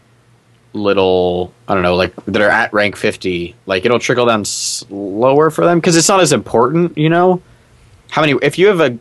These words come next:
god and it's like, this guy has fifty-two worshippers, you're like, "Okay, he just, you know, got this ranked up," whatever. But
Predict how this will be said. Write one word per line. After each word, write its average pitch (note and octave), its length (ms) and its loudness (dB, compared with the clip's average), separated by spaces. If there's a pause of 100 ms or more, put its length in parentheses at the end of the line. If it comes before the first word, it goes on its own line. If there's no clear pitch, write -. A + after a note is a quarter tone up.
(200)
god B2+ 280 2
and A#2+ 40 -2
it's A#2+ 160 -4
like, A2 140 -2
this A#2+ 140 -4
guy G2 180 0
has G2 120 -2
fifty-two A2 480 -2
worshippers, F#2 600 -2
you're F#2+ 80 0
like, F#2 140 0
"Okay, F#2 340 0
he F2+ 100 0
just, F2 380 -2 (480)
you F#2+ 80 -4
know, F2 160 0
got F2 280 -2
this E2+ 240 -2
ranked E2+ 240 -6
up," D2 260 -8
whatever. F2 340 -4
But F2+ 280 0